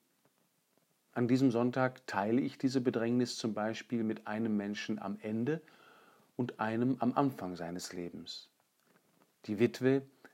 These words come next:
erinnert mich an leidgeprüfte Menschen, die mich lehren, dass unser Bitten, unser Dranbleiben an Gott Geduld braucht, bis sich in uns oder um uns jene Türen auftun, durch welche die Gerechtigkeit und Barmherzigkeit Gottes uns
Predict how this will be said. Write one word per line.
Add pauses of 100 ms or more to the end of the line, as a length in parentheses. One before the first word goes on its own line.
(320)
erinnert
mich
an
leidgeprüfte
Menschen,
die
mich
lehren,
dass
unser
Bitten, (440)
unser
Dranbleiben
an
Gott
Geduld
braucht, (680)
bis
sich
in
uns
oder
um
uns
jene
Türen
auftun, (560)
durch
welche
die
Gerechtigkeit
und
Barmherzigkeit
Gottes
uns